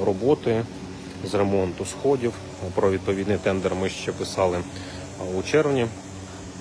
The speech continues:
І загальна вартість робіт складає понад два мільйони гривень, якщо бути точнішим, два мільйони двісті тисяч гривень.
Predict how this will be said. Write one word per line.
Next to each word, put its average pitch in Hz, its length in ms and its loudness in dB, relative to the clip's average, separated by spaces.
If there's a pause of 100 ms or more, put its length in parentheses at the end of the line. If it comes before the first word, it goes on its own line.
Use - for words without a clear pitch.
(500)
І 120 80 -2
загальна 95 380 4
вартість 90 400 0
робіт 107 240 -4
складає 92 400 0
понад 92 320 -2 (540)
два 95 220 4
мільйони 90 380 0
гривень, 123 300 4
якщо 90 240 0
бути 87 200 -2
точнішим, 90 460 -2
два 90 160 2
мільйони 90 400 2
двісті 90 360 -2
тисяч 92 340 -4
гривень. 127 380 4